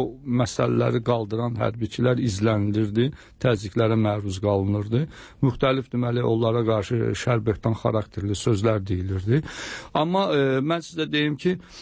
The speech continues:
e, yəni bu son vaxtlar, çünki bu artıq ictimaiyyətdə elə bir vəziyyətə gəlib, bunun üst-, bunu deməmək,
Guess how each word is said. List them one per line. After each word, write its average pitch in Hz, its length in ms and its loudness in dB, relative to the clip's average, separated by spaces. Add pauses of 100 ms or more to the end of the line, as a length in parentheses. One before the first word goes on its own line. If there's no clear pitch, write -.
(160)
e, 123 140 4 (260)
yəni 143 240 0
bu 185 100 -4
son 185 360 0
vaxtlar, 98 380 -4
çünki 160 280 0
bu 170 240 4
artıq 143 400 -4 (160)
ictimaiyyətdə 127 880 0
elə 147 240 2
bir 156 160 -2
vəziyyətə 104 480 -4
gəlib, 98 360 -8 (120)
bunun 127 400 2
üst-, - 320 -14
bunu 143 380 2 (240)
deməmək, 139 600 -2